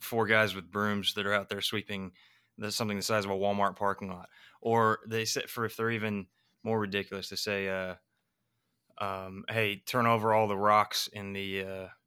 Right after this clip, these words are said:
battalion, in front of the battalion headquarters so that they get evenly tanned on both sides."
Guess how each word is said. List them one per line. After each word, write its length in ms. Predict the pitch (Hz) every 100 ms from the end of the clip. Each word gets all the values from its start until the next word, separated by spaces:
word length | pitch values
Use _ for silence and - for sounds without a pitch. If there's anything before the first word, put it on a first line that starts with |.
| _
battalion, 480 | 104 101 - 107 104
in 80 | 107
front 220 | 92 110
of 40 | 107
the 60 | 95
battalion 300 | - 107 101
headquarters 480 | 101 95 101 95 87
so 120 | 101
that 100 | 95
they 100 | 98
get 200 | 95 98 107
evenly 360 | 107 101 95
tanned 320 | - 101 98
on 100 | 95
both 220 | 92 95 -
sides." 400 | 98 92 92